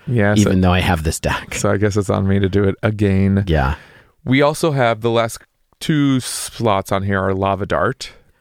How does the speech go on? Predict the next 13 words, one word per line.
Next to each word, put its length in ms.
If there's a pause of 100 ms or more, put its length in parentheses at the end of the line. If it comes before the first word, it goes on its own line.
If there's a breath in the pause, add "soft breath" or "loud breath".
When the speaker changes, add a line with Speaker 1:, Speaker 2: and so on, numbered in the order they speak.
Speaker 1:
is 160
one 160
of 80
them. 340
Speaker 2:
One 160
of 60
my 140
favorite 360
cards. 460 (320)
Made 240
prowess 400
the 80
thing, 460